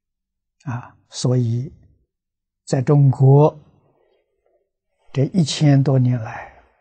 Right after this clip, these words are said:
<clears throat> 修净宗同学都把这个经本作为早晚课诵啊，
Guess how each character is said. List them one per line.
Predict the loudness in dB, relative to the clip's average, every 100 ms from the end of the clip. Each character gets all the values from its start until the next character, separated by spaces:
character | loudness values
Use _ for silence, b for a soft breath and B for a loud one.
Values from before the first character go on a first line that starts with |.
| _ _ -2
<clears throat> | -2 -2 -8 _ _ _ _ _ _ _ _ _ _ _ _ _ _ _ _ _ -10 -8 -8 -12 -20 _ _ _ _ _ _ _ _ _ _ _ _ _ _ _ _
修 | -4 4 6 6
净 | 4 4 4
宗 | 2 2 2
同 | 0 -2 -2
学 | -4 -10 -12 -18 _ _ _ _ _
都 | 4 4 4
把 | 2 0 0
这 | 0 2
个 | 2
经 | 2 2 2
本 | 0 -4 -4 -4 -6 _ _ _ _ _ _
作 | -4 0 0
为 | 0 0 0 -2 _
早 | -6 -4 -2 -2
晚 | 0 -2 -4 -6
课 | -6 -8
诵 | -8 -10 -12 _ _ _ _ _ _ _ _ _ _ _ _ _ _ _ _ _ _ _ _ _ _ _ _ _ _ _ _ _ _ _ _ _ _ _ _ _ _ _ _ _ _ _ _ _ _ _ -8
啊， | -8